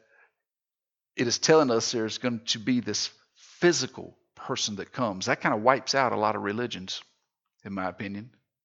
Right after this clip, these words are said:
that don't see Jesus as God, as the seed that came. They say he was a great prophet. They say he was this and he was that. Yet the first proclamation of the gospel, Genesis three fifteen, by the way,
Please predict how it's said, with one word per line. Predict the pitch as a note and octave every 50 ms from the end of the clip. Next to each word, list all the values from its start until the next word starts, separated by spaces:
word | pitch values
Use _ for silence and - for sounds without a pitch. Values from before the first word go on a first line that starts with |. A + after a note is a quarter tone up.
| _ _ _ _ -
that | A#2+ A2+ A2+
don't | A#2+ A#2 A2 - -
see | - - D#3 C3+ G2+ F#2 - - _ _ _ _ _ _ _ _ -
Jesus | A2 B2 C3 A#2 - - - - - - - - - _ _ _ _ _ - -
as | G#2 -
God, | - B2+ G#2 F#2+ E2+ G2
as | G2+ G2+ -
the | - G#2+
seed | - - - B2+ G2+ G2+ - -
that | - - -
came. | - - - F#3+ B2+ F#2 E2 E2 G2+ - _ _ _ _ _ _ _ _ _
They | -
say | - - C#3+
he | A2+
was | G2+ G2 -
a | G2
great | G#2+ F#2+ F#2 - _
prophet. | - - - - - - G#2+ G#2
They | G#2+ G#2+
say | - - F#2+
he | F#2+
was | F2+ G#2 G2+
this | - A2 F#2+ -
and | - F#2+
he | F2
was | F#2 G#2 G2+
that. | D3 D3 B2+ G2 - - - - _ _ _ _ _ _ _ _ _ _ _ _ - - - _ _
Yet | - C3+ C3+ B2 - -
the | A2+
first | - - E3+ E3+ - -
proclamation | - - D#3+ C#3 - - A#2 A#2+ C3+ B2+ - - B2
of | A2 F#2+
the | G2+
gospel, | F#2+ G2+ F#2+ A2 - - - F3+ F#3+ - _ _ _ _ _ _ _ _ _ _ _ _ _ _ _ _ _ _ _ _ _ -
Genesis | - A#2 G#2 - - G2+ -
three | - - G2+
fifteen, | F#2 - - F#2 - - - F#2+ A#2+ F3 F#3+ - _ _ _ _ _ _ _ _
by | - G#2 G2
the | F#2 F2+
way, | F#2+ G2 G#2+ F3+ G#3+